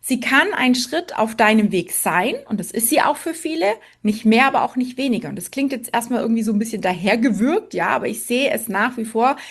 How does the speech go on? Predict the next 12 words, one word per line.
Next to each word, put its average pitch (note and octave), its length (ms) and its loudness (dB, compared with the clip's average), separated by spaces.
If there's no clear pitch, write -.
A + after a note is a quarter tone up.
sehr, B3+ 300 4
sehr A#3+ 140 0
kritisch, C#4 380 -6
weil G#3 160 2
ich G#3 180 -6
weiß, C4 360 2
wie C4 80 -6
viele A#3+ 300 -2
Frauen A3+ 360 0
das G#3+ 140 -6
Thema A3+ 240 -2
Liposuktion A3+ 960 0